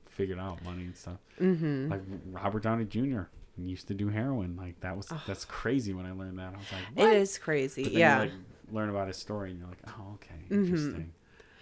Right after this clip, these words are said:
Speaker 2: Yeah, I give people a lot of props that are able to, you know, turn their lives around, 'cause it's really not easy, and especially in that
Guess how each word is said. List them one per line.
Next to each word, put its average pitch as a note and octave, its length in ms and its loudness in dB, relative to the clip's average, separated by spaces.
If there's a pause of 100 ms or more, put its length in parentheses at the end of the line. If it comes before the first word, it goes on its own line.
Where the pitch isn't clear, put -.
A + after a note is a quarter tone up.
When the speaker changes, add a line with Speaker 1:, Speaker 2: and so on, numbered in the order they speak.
(320)
Speaker 2:
Yeah, C#3 320 4
I E3 140 8
give A3 200 2
people E3+ 380 2
a - 20 2
lot C#3 240 4
of - 100 -10
props - 400 2
that D3+ 180 4
are C#3+ 140 6
able C#3 320 4
to, B2+ 360 0 (280)
you D#3+ 120 0
know, C3+ 200 2
turn D3+ 280 0
their B2+ 160 0
lives A#2+ 320 -2
around, F#2+ 320 -2
'cause - 140 -4
it's F#3+ 180 8
really G3+ 380 8
not D3+ 280 6
easy, D#3 320 2
and F3+ 120 4
especially D#3 540 4
in F3+ 120 4
that C#3 220 2